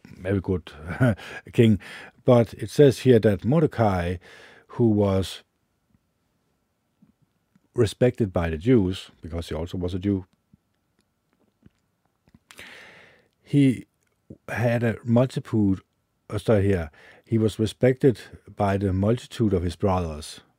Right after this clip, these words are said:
meaning that ninety percent, uh, liked him, of course.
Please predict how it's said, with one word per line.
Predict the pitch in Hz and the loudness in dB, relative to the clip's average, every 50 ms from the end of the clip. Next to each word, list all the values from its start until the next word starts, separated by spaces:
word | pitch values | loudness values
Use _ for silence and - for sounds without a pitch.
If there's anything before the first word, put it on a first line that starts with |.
| _ _ _ _ | _ _ _ _
meaning | - 104 110 107 107 104 98 90 | -2 0 2 2 4 2 2 0
that | 107 101 95 92 - _ - - - - - - - - - - - _ _ | 0 -2 -2 -4 -6 _ -20 -20 -20 -20 -20 -20 -20 -20 -20 -20 -20 _ _
ninety | 117 110 110 110 107 113 117 113 - 120 113 | -10 -6 -4 -2 -2 -2 -2 -2 -2 -2 -2
percent, | 101 - _ - 110 107 - - 120 120 117 113 - - - - - - | -4 -6 _ -6 -4 -4 0 2 2 4 2 2 -2 -8 -16 -20 -18 -16
uh, | 98 101 98 95 92 92 90 85 85 90 92 92 - - - - 90 92 | -12 -10 -10 -10 -10 -10 -12 -12 -14 -12 -12 -14 -14 -16 -18 -16 -8 -4
liked | 98 104 104 120 - - | 0 0 0 0 -2 -4
him, | - 98 85 82 | -6 -6 -6 -6
of | 76 - _ | -8 -10 _
course. | - 87 78 76 - - - | -10 -10 -10 -12 -14 -18 -20